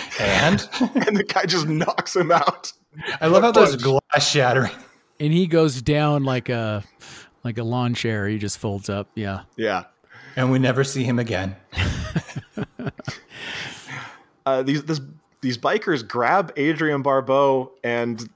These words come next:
Speaker 2: the other one and, like, take them into this, I,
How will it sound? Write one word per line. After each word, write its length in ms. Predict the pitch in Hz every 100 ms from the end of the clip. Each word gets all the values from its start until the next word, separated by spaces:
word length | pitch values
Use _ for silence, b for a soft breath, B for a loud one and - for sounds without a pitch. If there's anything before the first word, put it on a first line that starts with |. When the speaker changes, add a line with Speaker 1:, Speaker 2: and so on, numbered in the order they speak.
| -
Speaker 2:
the 140 | 120 123
other 180 | 131 127
one 300 | 117 117 117 B B B B
and, 180 | 113 113
like, 280 | 113 110 - _ _ -
take 220 | 175 175
them 140 | 180
into 140 | 175 160
this, 300 | 151 - - _ _ _ -
I, 120 | -